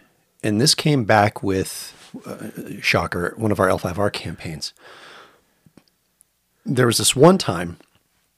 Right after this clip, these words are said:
where we went into, um, it was basically a City of the Damned sort of scenario. Okay, it was taken over by, by Japanese demons, Oni. Okay, and this was, um, this was when, um,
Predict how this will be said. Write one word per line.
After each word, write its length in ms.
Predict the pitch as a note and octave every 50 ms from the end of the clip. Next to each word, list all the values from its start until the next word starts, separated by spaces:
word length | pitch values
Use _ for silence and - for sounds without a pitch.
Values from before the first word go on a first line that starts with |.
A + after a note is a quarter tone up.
| _ _ _ _ _ _ _ - - _
where 140 | - A#2+ A2
we 60 | A2
went 240 | G2+ A2 A#2+ - A#2
into, 640 | G#2+ - - - - G2+ G2 G2 F#2+ G2 F#2+ F#2+ - - _ _ _ _ - -
um, 400 | B2 G#2+ G2 F#2 F2+ E2+ E2+ - _ _ _
it 60 | -
was 120 | C#3+ B2 A2
basically 460 | D3 D#3 D3+ - E3 - E3+ D3+ B2
a 40 | G2+
City 340 | - - - C#3+ A2 A2 G#2
of 60 | E2
the 60 | F#2
Damned 400 | D#2+ G2 F2 D#2+ D2 D#2 - - - _ _ _ _ _ _ _ _ _ _
sort 240 | - - - B2 G2
of 60 | E2+
scenario. 560 | - - F#2 E2 D2+ - - - - - - - _ _ _ _ _ _ -
Okay, 280 | - - G2+ G2 G2+ - - - - _ _
it 60 | B2
was 100 | G2+ -
taken 280 | - D3 D3 - C#3 B2
over 180 | A#2+ A2 A2+
by, 380 | G2 G#2+ G2 F#2+ G2 G2 E2+ - _ _
by 160 | - G#2 F#2
Japanese 540 | F2 - A2+ G#2 - G#2+ G2+ F#2+ F#2+ F2 -
demons, 440 | - - G2 F2+ F2 F2 F2+ E2+ -
Oni. 300 | - F#2+ F#2+ F#2 F2 - _ _ _ _ _ - _ - - - - - - - - - - - - - _ _
Okay, 300 | - - F#2 F2+ F#2 G2+ - - - -
and 160 | B2+ B2 C3+
this 160 | D#3+ - -
was, 240 | D3+ C#3+ A#2+ - -
um, 240 | A#2 G#2+ G2 G2 G#2
this 160 | C3 - -
was 180 | C3+ B2 G#2 G#2
when, 420 | G2+ G#2+ G#2 G2 G2+ F#2+ F#2+ - -
um, 400 | G#2 G2 F2+ E2+ E2+ F2 F#2